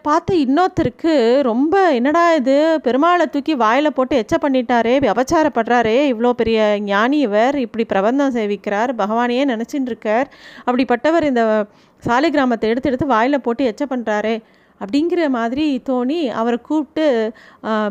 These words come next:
பெரியவரே, நீங்க வந்து இந்த மாதிரி இதை எடுத்து எடுத்து வாயில போட்டுக்கிறேன். நீங்க ஒண்ணு பண்ணுங்க, நான் அதை அலம்பி தரேன், ஒரு இன்னொரு டப்பா தரேன், அதுல போட்டு தனியா வச்சுக்கோங்கோ,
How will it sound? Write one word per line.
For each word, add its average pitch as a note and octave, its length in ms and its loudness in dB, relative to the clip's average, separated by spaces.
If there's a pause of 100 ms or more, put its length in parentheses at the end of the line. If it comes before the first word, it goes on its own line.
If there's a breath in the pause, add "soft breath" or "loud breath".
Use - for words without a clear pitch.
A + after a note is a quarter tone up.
பெரியவரே, C4 440 0
நீங்க A#3 280 -2
வந்து G#3+ 220 0
இந்த A#3+ 140 0
மாதிரி A#3 280 0
இதை A3 140 0
எடுத்து B3+ 300 -2
எடுத்து B3 240 -2
வாயில A#3 360 0
போட்டுக்கிறேன். G#3+ 500 -2
நீங்க G3 220 -4
ஒண்ணு G3 100 -6
பண்ணுங்க, C4+ 440 0
நான் G3 220 0
அதை F#3 80 0
அலம்பி C4+ 360 0
தரேன், A3+ 240 0
ஒரு G3 180 -2
இன்னொரு C4 320 0
டப்பா G#3 340 0
தரேன், A3+ 200 0
அதுல G3 200 -2
போட்டு A#3+ 280 -2
தனியா A#3+ 340 -2
வச்சுக்கோங்கோ, G3+ 540 -4